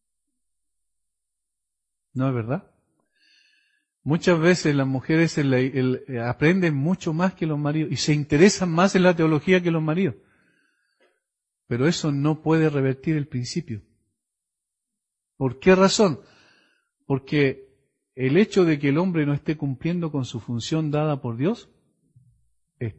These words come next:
es un pecado de parte del hombre para con Dios. Y tiene que responder delante de Dios. Pero eso no autoriza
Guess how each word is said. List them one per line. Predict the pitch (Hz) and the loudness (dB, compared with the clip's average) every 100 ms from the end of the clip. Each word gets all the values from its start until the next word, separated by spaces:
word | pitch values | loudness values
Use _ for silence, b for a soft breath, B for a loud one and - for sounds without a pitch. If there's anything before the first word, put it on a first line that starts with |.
| _ | _
es | 135 131 | -6 -4
un | 117 | -6
pecado | 101 107 - 165 127 | -8 -8 -2 0 0
de | 113 | -4
parte | 113 113 110 | -4 -6 -6
del | 104 | -6
hombre | 131 151 | -6 -6
para | 143 143 143 | -6 -6 -8
con | 156 | -10
Dios. | 180 - _ _ _ _ _ | -12 -16 _ _ _ _ _
Y | 123 | -10
tiene | - 135 127 | -4 -4 -4
que | 113 | -6
responder | 110 - 110 165 | -8 -10 -2 0
delante | 175 151 147 147 | 0 -4 -4 -6
de | 131 | -8
Dios. | 113 _ _ _ _ _ b b b b b | -10 _ _ _ _ _ b b b b b
Pero | 147 165 | 4 6
eso | 185 170 | 6 4
no | 156 202 | 6 6
autoriza | 277 285 269 262 - 202 - | 6 6 6 6 6 0 -2